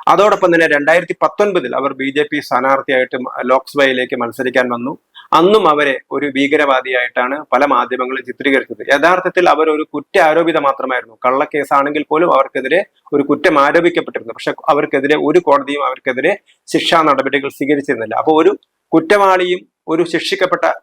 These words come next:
ആ, ഒരു കുറ്റവാളിയും ഒരു കുറ്റാരോപിതനും തമ്മിലുള്ള വ്യത്യാസം പോലും നമ്മുടെ മാധ്യമങ്ങൾ അന്ന് കാണിച്ചില്ല. കാരണം ഒരു പാർലമെന്ററി തെരഞ്ഞെടുപ്പിൽ മത്സരിക്കുന്ന ഒരു സ്ഥാനാർത്ഥിയെ ഭീകരയായിട്ട് ചിത്രീകരിക്കുകയാണ്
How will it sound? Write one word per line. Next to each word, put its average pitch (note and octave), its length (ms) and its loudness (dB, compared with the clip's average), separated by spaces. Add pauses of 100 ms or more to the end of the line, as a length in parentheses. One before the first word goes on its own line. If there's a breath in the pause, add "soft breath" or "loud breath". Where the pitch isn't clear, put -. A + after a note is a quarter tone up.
(280)
ആ, D3+ 60 0
ഒരു D#3 180 2
കുറ്റവാളിയും F3+ 640 2
ഒരു E3+ 100 -6
കുറ്റാരോപിതനും D#3+ 800 0
തമ്മിലുള്ള C#3+ 280 -4
വ്യത്യാസം D3+ 460 -2
പോലും C#3 260 0
നമ്മുടെ B2+ 260 2
മാധ്യമങ്ങൾ C#3 520 0
അന്ന് B2+ 240 -2
കാണിച്ചില്ല. A#2+ 480 -2
കാരണം C#3 240 2
ഒരു D3+ 220 -6
പാർലമെന്ററി D3+ 460 -2
തെരഞ്ഞെടുപ്പിൽ C#3 540 -4
മത്സരിക്കുന്ന C#3 640 -2 (320 soft breath)
ഒരു D#3+ 160 4
സ്ഥാനാർത്ഥിയെ C#3 680 -2
ഭീകരയായിട്ട് C#3 920 -2
ചിത്രീകരിക്കുകയാണ് C#3 720 0